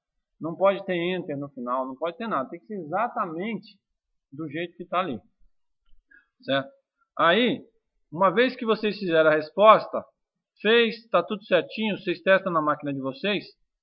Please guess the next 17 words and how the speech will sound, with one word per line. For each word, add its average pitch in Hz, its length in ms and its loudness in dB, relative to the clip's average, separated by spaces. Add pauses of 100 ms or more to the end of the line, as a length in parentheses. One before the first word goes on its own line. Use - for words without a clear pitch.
(240)
vocês 185 220 -4
tentam 214 280 -4
submeter 214 440 0
aqui, 175 240 -4
você 160 100 -4
bota 160 240 0
o 156 40 -10
usuário 156 280 4
e 156 60 -10
senha, 214 400 -4 (360)
bo-, 160 460 4
manda 165 540 2
selecionar 151 500 -4
o 180 60 2
arquivo 220 420 -4
e 220 40 -4
submete 196 580 -4